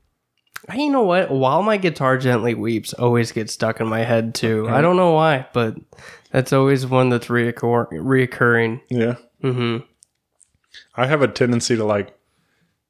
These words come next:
Speaker 2: get, like, uh, a sentence or something of a song, like, one line,
Speaker 1: <laughs> Yeah.
Speaker 2: and then just, like, loop it, and I don't know, until you just go nuts. Like,
Speaker 1: <laughs>
Speaker 2: that's pretty much it.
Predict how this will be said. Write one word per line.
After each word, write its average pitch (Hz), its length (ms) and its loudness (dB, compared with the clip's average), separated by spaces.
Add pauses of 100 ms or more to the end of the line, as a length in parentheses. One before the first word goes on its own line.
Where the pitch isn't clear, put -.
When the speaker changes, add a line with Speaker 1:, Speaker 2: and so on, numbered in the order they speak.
(420)
Speaker 2:
get, 107 260 -4 (440)
like, 92 180 -8 (380)
uh, 98 320 2 (1800)
a - 80 -6
sentence - 960 -2 (460)
or 120 200 0
something 123 320 0
of 120 100 0
a 120 60 4
song, 123 320 0
like, 117 180 -2
one 117 300 2
line, 120 360 2
Speaker 1:
<laughs> - 0 -
Yeah. 139 360 0 (100)
Speaker 2:
and 113 160 0
then 113 120 2
just, 107 180 -2
like, 101 120 -2
loop 110 300 0
it, 104 220 -4
and 104 320 -4 (1600)
I 123 80 2
don't 117 80 2
know, 110 220 -2
until 131 400 0
you 113 60 2
just 107 180 -6
go 107 100 2
nuts. 107 460 -2
Like, 160 200 0
Speaker 1:
<laughs> - 240 -10
Speaker 2:
that's - 320 -12
pretty 110 220 0
much 104 220 -2
it. 113 200 0